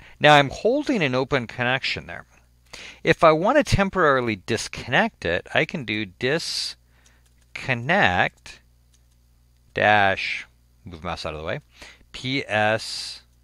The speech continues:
session eight,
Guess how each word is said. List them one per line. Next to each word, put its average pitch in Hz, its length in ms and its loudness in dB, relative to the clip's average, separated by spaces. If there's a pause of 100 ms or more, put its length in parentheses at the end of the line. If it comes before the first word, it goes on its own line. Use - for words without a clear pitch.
(400)
session 101 800 -4 (1300)
eight, 107 460 0